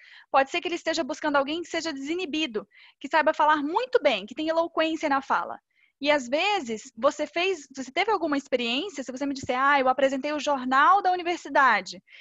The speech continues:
isso já vai me dizer que você é um excelente comunicador. E aí eu posso utilizar isso como destaque pra você na sua entrevista, né? Só um exemplo. Ahn, seja curioso.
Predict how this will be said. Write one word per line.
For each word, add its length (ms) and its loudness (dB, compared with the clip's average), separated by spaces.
isso 220 -2
já 160 2
vai 240 2
me 80 -6
dizer 300 -4
que 80 -12
você 180 -6
é 40 0
um 40 0
excelente 420 -4
comunicador. 680 0
E 80 -2
aí 100 6
eu 100 2
posso 240 2
utilizar 460 -2
isso 140 -8
como 220 -4
destaque 500 0
pra 160 -2
você 260 -4
na 120 0
sua 120 -6
entrevista, 540 -8
né? 300 -10
Só 160 -6
um 100 -2
exemplo. 480 -10
Ahn, 720 2
seja 300 0
curioso. 580 4